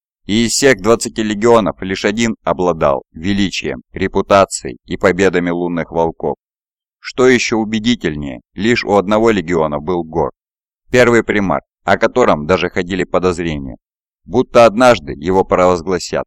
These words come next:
наследником императора. Но истина искажалась в зависимости от того, кто вёл рассказ. Рус играл эту роль так, словно она принадлежала ему от рождения. Что имело значение после такого выбора?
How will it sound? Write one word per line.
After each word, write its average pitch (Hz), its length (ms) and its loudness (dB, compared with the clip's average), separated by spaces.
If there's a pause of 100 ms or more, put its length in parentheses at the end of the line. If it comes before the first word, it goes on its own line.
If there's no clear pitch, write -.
наследником 85 760 -6
императора. 78 680 -4 (580)
Но 107 180 0
истина 139 480 0
искажалась 101 680 0
в - 100 -20
зависимости 95 720 -4
от 90 160 0
того, 92 260 0
кто - 180 -6
вёл 82 240 -2
рассказ. 76 560 -6 (420)
Рус 151 420 -2 (180)
играл 101 480 4
эту 95 200 0
роль 95 220 2
так, 104 280 2 (420)
словно 104 480 2
она 104 180 2
принадлежала 82 720 -2
ему 76 300 -6
от 82 180 -2
рождения. 76 640 -6 (540)
Что 139 320 2
имело 135 340 4
значение 92 560 -4
после 92 320 -6
такого 87 400 2
выбора? 76 460 -6